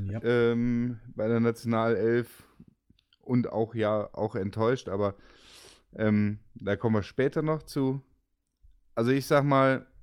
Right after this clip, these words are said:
Speaker 2: Kinzombie spielt Rodriguez und Iwina und dann Bure im Sturm. So würde ich die Aufstellung sehen.
Speaker 1: Ja.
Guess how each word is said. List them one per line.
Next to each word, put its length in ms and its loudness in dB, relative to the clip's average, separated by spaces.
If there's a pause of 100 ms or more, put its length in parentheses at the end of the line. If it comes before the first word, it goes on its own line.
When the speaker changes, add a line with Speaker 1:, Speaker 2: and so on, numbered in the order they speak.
(520)
Speaker 2:
Kinzombie 540 2
spielt 520 -2 (100)
Rodriguez 640 -2
und 180 -8
Iwina 600 -2 (840)
und 280 -4
dann 220 0
Bure 360 -4
im 140 -8
Sturm. 540 -6 (500)
So 160 -6
würde 140 -6
ich 200 -18
die 380 -8
Aufstellung 800 -6 (180)
sehen. 600 -4 (1600)
Speaker 1:
Ja. 200 -10